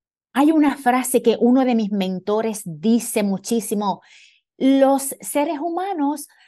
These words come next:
no somos lógicos, somos biológicos". ¿Y a qué él se refiere con esta frase tan potente? Necesitamos trabajar la biología humana.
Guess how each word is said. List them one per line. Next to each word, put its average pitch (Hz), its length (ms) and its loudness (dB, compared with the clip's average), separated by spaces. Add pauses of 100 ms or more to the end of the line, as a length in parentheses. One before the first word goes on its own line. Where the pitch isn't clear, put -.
(120)
no 233 380 -4
somos 339 680 -6 (280)
lógicos, 196 840 -6 (160)
somos 349 720 2
biológicos". 226 1700 2 (260)
¿Y 277 160 2
a 277 180 2
qué 294 120 2
él 453 100 4
se 466 320 -2
refiere 294 540 0
con 208 160 2
esta 285 300 0
frase 285 400 0
tan 262 280 0
potente? 196 720 -4 (320)
Necesitamos 349 840 0
trabajar 294 500 2
la 415 260 2
biología 330 880 2
humana. 359 680 -4